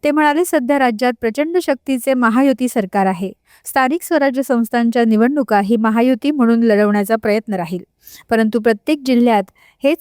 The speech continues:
समीकरण राहील हे सांगता येत नाही. काही झालं तरी स्थानिक पदाधिकाऱ्यांना विचारूनच उमेदवारी दिली जाईल," असा विश्वास यावेळी त्यांनी पदाधिकाऱ्यांना दिला.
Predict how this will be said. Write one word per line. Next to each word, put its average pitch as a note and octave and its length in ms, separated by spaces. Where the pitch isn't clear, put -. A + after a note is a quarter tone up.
समीकरण B3+ 520
राहील A3 320
हे B3 120
सांगता G#3 340
येत F#3 160
नाही. F#3 240
काही C#4 240
झालं D4 380
तरी B3+ 160
स्थानिक B3 440
पदाधिकाऱ्यांना A#3 720
विचारूनच A#3+ 720
उमेदवारी B3+ 500
दिली G#3 220
जाईल," F3+ 380
असा A3 200
विश्वास G#3 580
यावेळी G3+ 300
त्यांनी G#3 220
पदाधिकाऱ्यांना G3+ 760
दिला. E3+ 280